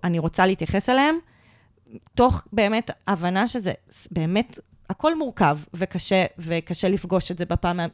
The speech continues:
בפעמים הראשונות, ו-, וזה מביא באמת סוגיות של קנאה וחוסר ביטחון, ו-, כאילו,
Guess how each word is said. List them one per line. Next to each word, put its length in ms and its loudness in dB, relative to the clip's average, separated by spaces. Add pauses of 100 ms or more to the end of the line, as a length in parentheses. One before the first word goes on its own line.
בפעמים 460 0
הראשונות, 600 0
ו-, 100 2 (720)
וזה 220 2
מביא 280 0
באמת 360 0 (340)
סוגיות 380 -4
של 100 -2
קנאה 460 0
וחוסר 380 -6
ביטחון, 640 0
ו-, 340 -10 (240)
כאילו, 320 0